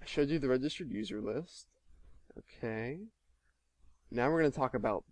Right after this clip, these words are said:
banning people. So we'll go ahead and we'll do a, we can also deafen, so they can't hear and they can't talk.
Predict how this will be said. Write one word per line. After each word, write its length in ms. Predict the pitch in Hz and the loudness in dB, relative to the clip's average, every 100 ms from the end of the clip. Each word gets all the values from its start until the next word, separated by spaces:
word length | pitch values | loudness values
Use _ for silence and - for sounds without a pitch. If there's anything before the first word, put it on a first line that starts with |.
| - | -14
banning 500 | 107 113 107 101 113 | -2 0 0 -2 -4
people. 340 | 110 - 139 | -6 -4 -6
So 160 | 170 135 | -6 -2
we'll 140 | 160 | 2
go 80 | 175 | 4
ahead 160 | 170 139 | 4 4
and 240 | 123 113 | 2 2
we'll 100 | 113 | -2
do 540 | 104 117 113 113 110 - _ _ _ _ _ - | -2 -2 0 0 -2 -6 _ _ _ _ _ -6
a, 220 | 117 107 | 0 0
we 100 | 107 | 0
can 100 | 113 | -4
also 220 | 101 110 | -4 -4
deafen, 460 | 110 - - 110 127 _ _ _ | -4 -4 -4 -6 -6 _ _ _
so 120 | - - | -18 -6
they 120 | 110 | -6
can't 260 | - 110 | -4 -8
hear 460 | - - 117 104 110 | -6 -4 -2 0 -2
and 220 | - 113 101 | -2 -2 -2
they 60 | |
can't 260 | - - - | -6 -10 -8
talk. 240 | - - | -8 -8